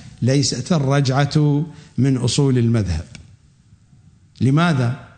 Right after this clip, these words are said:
لأن الأشاعرة لم يعدوها. الأشاعرة عدوا لنا التوحيد، النبوة، المعاد، والمعتزلة عدوا لنا العدل. نحن شيعة،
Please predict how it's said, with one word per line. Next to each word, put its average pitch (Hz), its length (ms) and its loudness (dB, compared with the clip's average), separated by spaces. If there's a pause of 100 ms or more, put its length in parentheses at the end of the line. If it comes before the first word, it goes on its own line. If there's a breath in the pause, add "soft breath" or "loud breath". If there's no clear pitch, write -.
(500)
لأن 147 340 2
الأشاعرة 143 720 0
لم 247 240 0
يعدوها. 117 580 -2
الأشاعرة 147 600 0
عدوا 131 500 0
لنا 160 500 0 (160)
التوحيد، 135 760 -2 (220)
النبوة، 127 640 0
المعاد، 113 480 0 (420 loud breath)
والمعتزلة 120 920 0 (400)
عدوا 143 380 2
لنا 135 380 0
العدل. 170 460 0 (480 loud breath)
نحن 196 300 2
شيعة، 151 440 -2